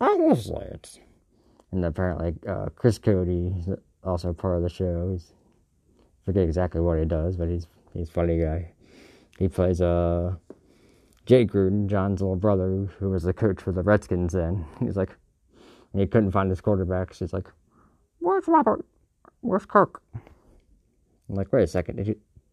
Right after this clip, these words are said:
how'd you lose your quarterbacks? Robert?" And, like, John's like,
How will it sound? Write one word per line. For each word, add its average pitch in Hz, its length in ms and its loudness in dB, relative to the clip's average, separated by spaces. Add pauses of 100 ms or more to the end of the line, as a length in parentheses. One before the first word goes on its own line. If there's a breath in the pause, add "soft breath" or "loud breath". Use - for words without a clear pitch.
(140)
how'd 156 180 0
you 151 100 2
lose 151 220 4
your 151 80 -6
quarterbacks? 131 520 -2
Robert?" 262 540 2 (640)
And, 98 80 -6
like, 95 160 -2 (680)
John's 101 320 0
like, 95 140 -4